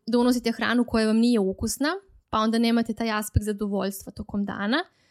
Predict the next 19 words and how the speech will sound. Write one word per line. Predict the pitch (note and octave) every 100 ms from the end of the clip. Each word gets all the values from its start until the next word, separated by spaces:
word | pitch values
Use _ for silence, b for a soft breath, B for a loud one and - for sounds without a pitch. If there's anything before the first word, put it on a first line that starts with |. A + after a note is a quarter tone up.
| b b
koje | - A3+
se | A3+ A3+
onda | A3
akumulira | A3 A3+ A3 A3 A3+ A3 G#3 A3+
u, | A3
u | A3+
intenzivnu | A3 A3+ G#3+ G#3+
želju | G#3 G#3 G#3+
za | G3+
unosom | G3+ G3 - -
hrane. | - - - - _ - - _ _ _ _ -
Možda | A#3 A#3 A#3
ne | A#3
unosite | A#3+ - A3+
dovoljno | A3 A3+ A#3 G#3+
proteina | A3 - A#3+ D#4+ - - _ _ _ _
uz | A#3 G#3+
svoje | - - G#3 G#3 G3+
obroke. | F#3 G3 G#3+ -